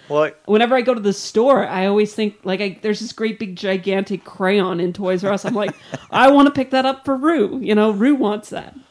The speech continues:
Speaker 1: Well, that, it, you know, that works the other way around, too. You know, as, as much as you and I hang out together, es-,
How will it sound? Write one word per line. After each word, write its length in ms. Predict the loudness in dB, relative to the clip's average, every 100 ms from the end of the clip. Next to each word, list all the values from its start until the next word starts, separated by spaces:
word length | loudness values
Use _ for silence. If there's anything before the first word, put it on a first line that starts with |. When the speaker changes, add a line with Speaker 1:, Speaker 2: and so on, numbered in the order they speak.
| _ _ -4
Speaker 1:
Well, 140 | 0
that, 200 | 0 -2 _
it, 200 | -10 -10 -4
you 80 | 2
know, 80 |
that 140 | 4 4
works 200 | 0 2
the 100 | 2
other 120 | 2
way 100 | 2
around, 340 | 2 0 -2
too. 320 | -6 -6 -6 -10 _ -20 -20 _ _ _ _ _
You 100 | -10
know, 280 | -6 -6 -8 -10
as, 120 | -12 _ _ -10
as 160 | -6
much 240 | -2 -2 0
as 240 | -4 -6 _ -8
you 200 | -4 -2
and 80 | 0
I 120 | -2
hang 260 | -2 -4
out 200 | -4 -6
together, 440 | -6 -4 -2 -2 -4
es-, 280 | -6 -10